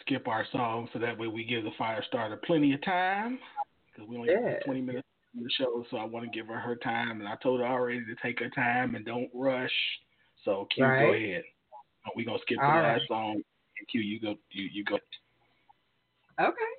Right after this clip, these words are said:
Speaker 2: very good. Um, because I want to get every bit of this segment, I'm going to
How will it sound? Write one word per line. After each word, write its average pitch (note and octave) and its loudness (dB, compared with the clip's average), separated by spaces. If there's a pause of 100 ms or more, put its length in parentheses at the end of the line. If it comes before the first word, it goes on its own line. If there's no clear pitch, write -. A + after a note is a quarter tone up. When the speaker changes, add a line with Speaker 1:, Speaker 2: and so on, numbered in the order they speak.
(140)
Speaker 2:
very A3 4
good. E3 4 (380)
Um, G3 4 (200)
because C#4+ 2
I A#3+ 2
want B3 0
to - -4
get F3 2 (960)
every C#4 2
bit G#3+ -2 (260)
of F3 2
this G#3 2
segment, E3 0 (160)
I'm A#3 2
going G#3 0
to G#3+ -8